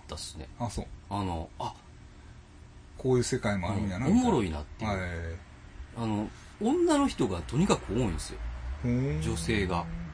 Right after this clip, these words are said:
Speaker 2: うん。
Speaker 1: ほんで、
Speaker 2: うん。
Speaker 1: なんかそういう場所やから、
Speaker 2: うん。
Speaker 1: 喋れるんでしょうね。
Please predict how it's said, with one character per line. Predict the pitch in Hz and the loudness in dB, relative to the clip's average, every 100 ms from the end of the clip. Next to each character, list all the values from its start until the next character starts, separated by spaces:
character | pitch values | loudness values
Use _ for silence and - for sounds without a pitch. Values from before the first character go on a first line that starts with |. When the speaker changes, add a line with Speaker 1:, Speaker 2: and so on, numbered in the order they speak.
| 143 | -6
Speaker 2:
う | |
ん。 | 131 127 117 117 113 117 - - - - - - - - - - - | -4 -2 -2 -2 -4 -8 -10 -10 -10 -10 -14 -14 -14 -14 -18 -14 -4
Speaker 1:
ほ | |
ん | 170 175 | 0 0
で、 | 165 156 147 135 - - - - - - - - - - - - - - - - - | 2 2 2 0 -6 -18 -18 -16 -16 -18 -18 -18 -16 -16 -16 -14 -16 -14 -18 -14 0
Speaker 2:
う | |
ん。 | 143 | 2
Speaker 1:
な | |
ん | 185 | 2
か | 123 | 0
そ | - 240 254 | 0 0 0
う | |
い | 247 | 0
う | 247 233 | 0 0
場 | 208 | -2
所 | 214 220 | -2 0
や | 131 | 0
か | - 90 | 0 -4
ら、 | 87 78 | -2 -2
Speaker 2:
う | 92 | -2
ん。 | 76 - - - - - - - | -6 -10 -18 -18 -18 -18 -20 -12
Speaker 1:
喋 | - 127 127 123 | -4 2 6 8
れ | 127 | 6
る | 123 | 6
ん | 87 | 2
で | |
し | 78 | -4
ょ | 76 | -8
う | 80 | -6
ね。 | 87 92 | -4 -4